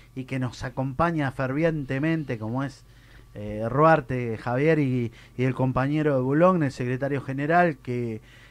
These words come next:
que, bueno, que estuvo siempre al pie del cañón.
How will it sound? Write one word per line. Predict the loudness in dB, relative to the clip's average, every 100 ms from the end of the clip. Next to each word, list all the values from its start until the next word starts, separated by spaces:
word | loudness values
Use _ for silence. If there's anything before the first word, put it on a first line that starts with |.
| -8
que, | -2
bueno, | 0 0 -2
que |
estuvo | -2 4 6 8 6 2
siempre | -4 -2 -2 -2 -2
al | -2
pie | 0 2 2
del | 0
cañón. | 0 0 2 0